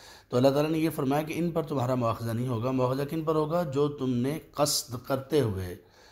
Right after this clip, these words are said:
دل کی نیت سے، تمہیں پتہ تھا کہ اس بات میں میں غلط ہوں، تم نے غلط بات پر قسم اٹھائی، تو اس پر اللہ مواخذہ کریں گے۔ اب یہ دو قس-،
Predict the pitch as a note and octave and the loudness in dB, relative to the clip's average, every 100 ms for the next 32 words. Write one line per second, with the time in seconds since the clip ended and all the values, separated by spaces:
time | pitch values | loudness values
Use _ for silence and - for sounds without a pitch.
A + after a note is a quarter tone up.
0 | - - _ _ G2 C3 D3 C#3+ B2 C3 | -20 -20 _ _ -2 0 2 2 2 2
1 | D3+ D3+ C3 A2 A#2+ - B2+ A#2+ C3 D#3 | 0 0 -2 -2 -4 -2 0 2 2 2
2 | D3 C#3 C3+ B2+ A#2+ A#2+ B2 A#2+ G#2 A2 | 2 2 0 2 0 2 0 0 0 -2
3 | B2 C3+ B2+ A#2 A2+ A#2 A#2 C2+ G2 B2 | -2 -4 -6 -6 -4 -4 -6 -10 -4 0
4 | D3 C#3+ - G#2 A2 B2 B2+ A2+ G#2 A2+ | 0 -2 -10 -4 -2 0 -2 -4 -2 -2
5 | G2+ G#2 A2+ - D3+ - A#2+ G2+ G2+ F#2+ | -2 -2 -4 -6 -8 0 2 4 2 0
6 | F2 F2 E2 D2+ C#2+ - - - - - | -4 -6 -8 -8 -12 -14 -18 -20 -20 -20
7 | - - - - - - _ _ - A#2+ | -20 -20 -20 -20 -20 -20 _ _ -4 0
8 | C3+ C#3 D3 D3+ D3+ - | 2 4 4 2 -4 -8